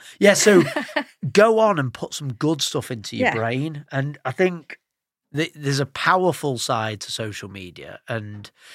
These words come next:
Speaker 1: one of the things that we're looking at for next week, which is, uh, came around a few, a few years ago, is, uh,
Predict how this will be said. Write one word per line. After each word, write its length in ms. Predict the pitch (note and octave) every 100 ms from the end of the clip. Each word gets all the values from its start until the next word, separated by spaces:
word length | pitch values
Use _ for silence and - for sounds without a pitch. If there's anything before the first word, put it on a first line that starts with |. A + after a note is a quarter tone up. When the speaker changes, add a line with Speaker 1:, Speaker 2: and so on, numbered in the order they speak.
| - _ _
Speaker 1:
one 240 | - D#3 E3
of 100 | D#3+
the 60 | B2+
things 380 | D3+ C3 B2 G#2+
that 140 | C#3
we're 400 | C3 B2+ A#2+ A2+ G#2
looking 420 | C3 E3 - B2+
at 200 | A2 -
for 120 | -
next 280 | A#2+ A#2+ -
week, 500 | D3+ D3 A#2 C#3+ -
which 240 | B2 - A2+
is, 240 | G2+ -
uh, 200 | A#2+ G#2+
came 260 | - B2+ A#2+
around 240 | A#2+ A2+
a 40 | G#2+
few, 360 | C#3 A#2+ G#2+ - A2+
a 40 |
few 200 | - B2+
years 300 | A2 B2+ C3
ago, 220 | - G2+
is, 280 | A2 G2+ - - - - - _ _ _
uh, 360 | A#2+ A#2+ A2+ A#2+